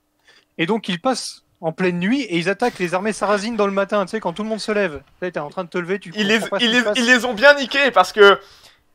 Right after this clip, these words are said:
Speaker 2: ils se sont fait repousser une première fois de leur, euh, de leur traversée de Messine et ils sont revenus une deuxième
Speaker 1: C'est
Speaker 2: fois.
Speaker 1: vrai.
Speaker 2: Ils ont redébarqué au même endroit et toute l'armée sarrasine de, de, de l'émir du coin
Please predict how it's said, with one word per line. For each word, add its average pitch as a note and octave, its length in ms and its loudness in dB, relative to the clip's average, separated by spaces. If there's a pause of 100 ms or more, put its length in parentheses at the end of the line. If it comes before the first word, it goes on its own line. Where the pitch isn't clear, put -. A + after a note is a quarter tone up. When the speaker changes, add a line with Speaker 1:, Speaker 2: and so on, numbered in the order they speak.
(140)
Speaker 2:
ils A3 80 -4
se - 80 -6
sont C#4+ 120 0
fait D#4 100 4
repousser C4+ 340 2
une C#4 80 -2
première C4 340 4
fois C#4 240 8
de A#3 100 6
leur, G#3 200 10
euh, G3 240 12
de F#3+ 80 2
leur G3 140 6
traversée A3+ 360 6
de G#3 60 -10
Messine G3+ 480 -6
et F3+ 60 -4
ils G3+ 80 -2
sont A#3+ 140 -2
revenus C#4 240 2
une C4 60 -6
deuxième A#3+ 260 4
Speaker 1:
C'est A#3+ 60 -8
Speaker 2:
fois. C4+ 200 10
Speaker 1:
vrai. C#4 80 -4 (220)
Speaker 2:
Ils G3+ 140 -2
ont A#3+ 60 6
redébarqué C#4 400 6
au D4+ 60 6
même C4 180 8
endroit B3+ 480 10
et G#3+ 180 0
toute F#4+ 300 -4
l'armée C#4+ 500 8 (460)
sarrasine C4 600 8
de, F#3 220 2
de, F3+ 220 -4
de D#3+ 140 -2
l'émir C4 380 0
du G3+ 100 -8
coin C#4 240 8